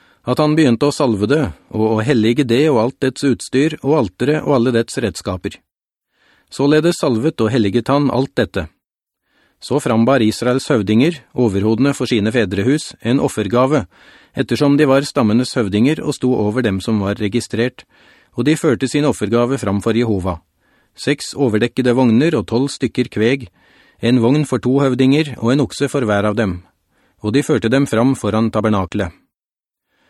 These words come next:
Da sa Jehova til Moses, «Ta imot det av dem, for det skal brukes til utførelsen av tjenesten ved møteteltet,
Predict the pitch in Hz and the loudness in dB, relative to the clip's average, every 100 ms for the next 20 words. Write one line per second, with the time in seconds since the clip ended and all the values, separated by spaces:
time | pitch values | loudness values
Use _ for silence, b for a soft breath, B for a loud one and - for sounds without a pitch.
0 | _ - 107 120 123 123 135 117 113 127 | _ -8 -2 0 2 2 2 2 2 2
1 | 135 117 104 131 131 - _ _ _ _ | 2 2 2 -2 -4 -10 _ _ _ _
2 | _ - 120 151 127 131 - 160 117 107 | _ -2 2 4 4 2 2 2 2 2
3 | 117 95 - _ _ - 117 110 113 135 | 0 0 -6 _ _ -6 0 0 0 -2
4 | 131 139 95 135 - 139 110 101 117 113 | 2 2 2 -2 -2 0 0 0 0 0
5 | 123 - 151 131 135 98 98 - 143 117 | -2 -4 -4 -4 -2 -2 -2 -4 -2 2
6 | 120 - - 113 110 139 95 | 0 -2 -2 -2 -2 -4 -6